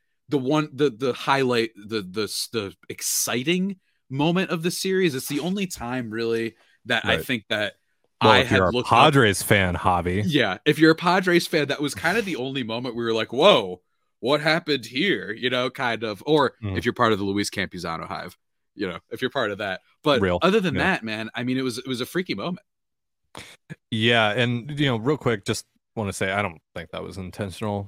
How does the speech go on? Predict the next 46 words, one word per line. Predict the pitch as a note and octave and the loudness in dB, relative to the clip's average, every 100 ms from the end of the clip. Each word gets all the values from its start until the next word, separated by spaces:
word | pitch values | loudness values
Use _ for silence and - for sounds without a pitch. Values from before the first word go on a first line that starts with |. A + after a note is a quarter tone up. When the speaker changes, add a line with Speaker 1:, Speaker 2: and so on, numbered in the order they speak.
| G#2 | -8
Speaker 2:
at | G2 | -4
all. | G2 G2 G2+ | -4 -4 -6
I'm | F#2 F2 F2+ | -6 -8 -8
sure | - F2 | -8 -8
you | F2 F2 | -8 -8
agree. | F2 F2 G2+ A2 _ _ - _ A2+ | -8 -4 -2 -2 _ _ -20 _ 0
Speaker 1:
Mm. | |
Speaker 2:
Um, | G2+ F#2+ F#2 F#2 F#2 - | 2 4 4 2 -2 -4
I | C3 | -2
get | A2+ A2 | 0 2
why | G2+ G2 | 2 0
the | F#2 | 0
Mariners | F#2 F2+ E2 | -2 -4 -2
dugout | F#2+ F2+ F2+ G#2 | -2 0 -2 -2
was | F#2+ E2+ | -4 -4
a | F2 | -6
little | F2 F2 | -6 -8
bit | E2+ E2+ E2+ _ _ _ - | -6 -8 -10 _ _ _ -8
pissed | G2 - | -6 -6
about | F#2 F#2 F#2+ | -6 -4 -4
it, | A#2 | -4
right? | G#2+ F#2+ F#2+ - | -6 -6 -6 -6
'Cause | G2+ F2 F2+ | -6 -6 -6
Speaker 1:
Mm. | |
Speaker 2:
obviously, | E2+ E2+ G2+ F2 F2 E2+ - _ _ _ _ _ _ | -6 -4 -6 -6 -8 -10 -14 _ _ _ _ _ _
you | - | -6
know, | F2 F2 _ - | -6 -8 _ -8
Speaker 1:
Right | G#2 G#2 | -4 -4
after | F#2+ F2+ F#2 | -4 -6 -8
a | |
home | F2+ F2 E2+ | -8 -8 -8
run, | E2 | -10
too. | - E2 - - | -12 -14 -16 -4
Speaker 2:
right | B2 B2+ | 4 6
after | B2+ B2 C3 | 6 4 4
a | A2 | 4
home | G#2+ G#2 | 2 2
run, | G2 F#2+ F#2+ F#2 F2 - _ _ _ _ - | 2 2 0 -2 -6 -12 _ _ _ _ 0
ball | A#2+ A#2 | 2 4
goes | A2 G#2 | 2 2
up | G2+ F#2 | 0 0
into, | F#2+ F2 F#2 F#2 | -4 -4 -4 -4
you | F#2 | -6
know, | F2 - _ _ _ | -8 -10 _ _ _
Teo's | - F#2 E2+ | -2 -2 -2
head. | F#2 F2 E2+ | -4 -6 -8